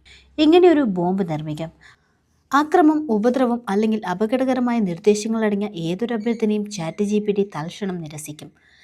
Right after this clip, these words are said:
കർശനമായ സുരക്ഷയും ധാർമ്മിക മാനദണ്ഡങ്ങളും പാലിക്കുന്നതിനാണ് ഇത് സജ്ജീകരിച്ചിരിക്കുന്നത്. അതിനാൽ, നിങ്ങൾ സംശയാസ്പദമായ എന്തെങ്കിലും ആവശ്യപ്പെടുകയാണെങ്കിൽ, അത് നിരസിക്കപ്പെടാനുള്ള സാധ്യതയും പ്രതീക്ഷിക്കും. എന്നാൽ, ചാറ്റ് ജി പി ടിയിൽ നിങ്ങളുടെ ജീവിതം എളുപ്പമാക്കുന്ന നിരവധി കാര്യങ്ങളുണ്ട്.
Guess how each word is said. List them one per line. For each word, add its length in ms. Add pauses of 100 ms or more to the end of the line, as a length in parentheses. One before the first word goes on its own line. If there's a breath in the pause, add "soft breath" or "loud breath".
(260 soft breath)
കർശനമായ 500
സുരക്ഷയും 600
ധാർമ്മിക 440
മാനദണ്ഡങ്ങളും 800
പാലിക്കുന്നതിനാണ് 920
ഇത് 120
സജ്ജീകരിച്ചിരിക്കുന്നത്. 1120 (540 soft breath)
അതിനാൽ, 340
നിങ്ങൾ 220
സംശയാസ്പദമായ 960
എന്തെങ്കിലും 580
ആവശ്യപ്പെടുകയാണെങ്കിൽ, 960
അത് 260
നിരസിക്കപ്പെടാനുള്ള 680
സാധ്യതയും 560
പ്രതീക്ഷിക്കും. 560 (280 loud breath)
എന്നാൽ, 220
ചാറ്റ് 320
ജി 180
പി 160
ടിയിൽ 220
നിങ്ങളുടെ 320
ജീവിതം 440
എളുപ്പമാക്കുന്ന 600
നിരവധി 400
കാര്യങ്ങളുണ്ട്. 580